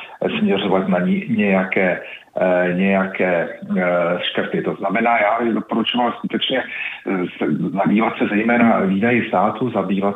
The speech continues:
se různými dotacem-, dotacemi, eh, podnikatelskému světu, eh, snažit se nějak optimalizovat, eh, oblast, eh, výdajů státu na investice, to znamená zracionalizovat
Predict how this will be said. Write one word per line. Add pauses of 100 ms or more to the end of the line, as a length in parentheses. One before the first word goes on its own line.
se
různými
dotacem-, (340)
dotacemi,
eh,
podnikatelskému
světu,
eh, (100)
snažit
se
nějak
optimalizovat,
eh, (160)
oblast, (100)
eh, (280)
výdajů
státu
na (320)
investice, (280)
to
znamená
zracionalizovat